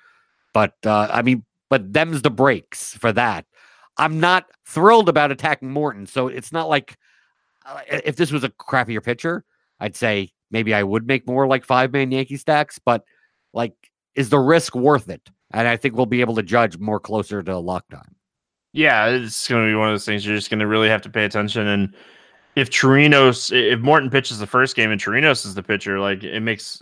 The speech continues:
Speaker 2: you know, a, a
Speaker 1: Well,
Speaker 2: big
Speaker 1: now I
Speaker 2: difference.
Speaker 1: like it a lot more. I
Speaker 2: Yeah,
Speaker 1: like it
Speaker 2: for
Speaker 1: much
Speaker 2: sure.
Speaker 1: more.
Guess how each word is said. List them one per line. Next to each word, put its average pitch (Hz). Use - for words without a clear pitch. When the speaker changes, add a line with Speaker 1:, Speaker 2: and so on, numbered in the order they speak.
Speaker 2:
you 104
know, 101
a, -
a -
Speaker 1:
Well, 127
Speaker 2:
big 147
Speaker 1:
now 156
I 151
Speaker 2:
difference. 151
Speaker 1:
like 143
it 131
a 131
lot 123
more. 104
I 110
Speaker 2:
Yeah, 104
Speaker 1:
like 113
it 104
Speaker 2:
for 113
Speaker 1:
much 120
Speaker 2:
sure. 101
Speaker 1:
more. 78